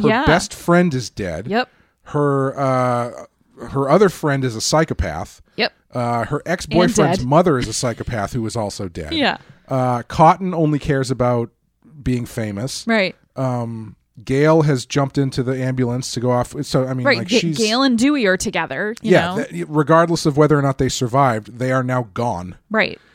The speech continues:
Speaker 2: right. They've
Speaker 1: And
Speaker 2: prioritized, Gail has prioritized Dewey.
Speaker 1: Yeah,
Speaker 2: Yeah.
Speaker 1: and you're left with Sydney, who is by herself dealing with a whole new round of people that she loved being murdered
Speaker 2: Yep.
Speaker 1: just because she is alive.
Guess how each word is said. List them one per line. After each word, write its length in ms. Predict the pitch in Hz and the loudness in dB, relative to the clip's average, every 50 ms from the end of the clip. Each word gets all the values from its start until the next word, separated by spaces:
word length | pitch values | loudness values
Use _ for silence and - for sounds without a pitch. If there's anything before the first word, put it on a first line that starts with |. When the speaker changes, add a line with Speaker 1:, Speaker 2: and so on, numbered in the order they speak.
| _ _ - | _ _ -4
Speaker 2:
right. 160 | 202 220 175 | -2 0 2
They've 260 | 156 151 147 143 139 139 | 4 4 4 4 4 2
Speaker 1:
And 80 | 139 | 0
Speaker 2:
prioritized, 880 | - 220 208 202 208 208 214 - 214 190 180 175 170 170 - - - - - _ - | -2 -2 0 0 0 0 -2 -2 -2 -4 -4 -4 -4 -6 -8 -10 -10 -12 -14 _ -2
Gail 280 | 208 254 214 233 233 | 0 2 2 2 2
has 140 | 254 220 180 | 0 0 -2
prioritized 680 | - - 233 226 208 202 190 180 220 190 185 175 175 156 | -2 -2 0 0 0 0 -2 -2 -2 -2 -2 -4 -4 -4
Dewey. 400 | 208 214 180 - - - - - - - - _ _ _ _ | -4 -4 -4 -6 -10 -14 -18 -20 -20 -20 -20 _ _ _ _
Speaker 1:
Yeah, 280 | - 156 160 143 104 80 - | 2 4 4 6 4 2 -2
Speaker 2:
Yeah. 100 | 220 208 170 | -6 -2 0
Speaker 1:
and 360 | 170 165 156 156 151 143 - - _ _ _ _ _ _ _ _ | 2 2 4 2 0 -4 -8 -12 _ _ _ _ _ _ _ _
you're 240 | - 151 196 190 175 | 2 4 6 6 6
left 340 | 175 170 214 - 262 - - | 6 6 6 6 4 2 0
with 160 | 196 156 139 - | 0 0 0 -2
Sydney, 580 | - - - 226 247 214 170 131 117 110 107 - _ _ _ _ _ _ _ _ _ _ | -4 0 2 2 2 2 0 -4 -4 -6 -10 -14 _ _ _ _ _ _ _ _ _ _
who 540 | - - - 196 196 185 175 170 165 156 156 - _ _ _ _ _ _ _ _ _ _ _ _ _ _ _ _ _ _ _ _ _ _ _ _ _ - | -8 -2 2 4 4 6 6 4 4 2 0 -6 _ _ _ _ _ _ _ _ _ _ _ _ _ _ _ _ _ _ _ _ _ _ _ _ _ 4
is 280 | 185 170 165 143 135 - | 4 6 6 4 0 -8
by 360 | - 123 98 139 143 170 202 208 | -12 -4 2 4 4 4 4 4
herself 640 | - 233 202 - - - 190 175 165 151 - - - - 117 110 101 | 2 0 0 0 0 2 4 4 4 4 2 -2 -12 -20 -20 -12 -4
dealing 560 | - 139 156 175 185 185 180 170 160 151 131 | 2 4 4 6 6 4 4 2 0 -2 0
with 500 | 131 135 135 131 127 123 120 117 113 - - _ _ _ _ _ _ _ _ _ _ _ _ _ _ _ - | 0 2 2 2 2 0 -2 -4 -8 -12 -18 _ _ _ _ _ _ _ _ _ _ _ _ _ _ _ -4
a 120 | 151 147 139 | -2 -2 -2
whole 400 | - - - 190 190 208 240 233 | -4 -4 0 4 6 6 6 6
new 160 | 226 226 214 | 4 2 2
round 320 | 190 175 165 160 160 147 | 4 4 4 4 4 4
of 140 | 139 131 - | 2 0 0
people 340 | - - 160 156 - 160 151 | -2 -2 -2 0 0 0 2
that 160 | 139 135 127 | 2 2 0
she 180 | - - - 135 | 0 -2 -2 -2
loved 480 | 120 120 127 127 123 117 98 - 104 104 | 0 0 0 0 0 0 -2 -6 -6 -2
being 300 | 123 135 135 127 120 113 | 0 0 0 0 -2 -6
murdered 640 | 113 113 117 123 143 156 175 190 202 208 175 165 - | -6 -4 -2 0 0 2 2 2 0 0 -2 -2 -2
Speaker 2:
Yep. 120 | 226 262 123 | 0 0 2
Speaker 1:
just 280 | 147 165 - - - | 2 2 2 0 -2
because 460 | - 208 190 - - 185 170 156 143 | -4 -4 -4 0 2 2 4 4 2
she 400 | - - - - 151 151 156 160 | 0 -4 -6 -4 -2 -2 -2 -2
is 120 | 131 135 - | -2 -2 -2
alive. 600 | 127 120 107 101 87 78 73 - - - - | -4 -4 -4 -4 -6 -6 -8 -10 -14 -16 -20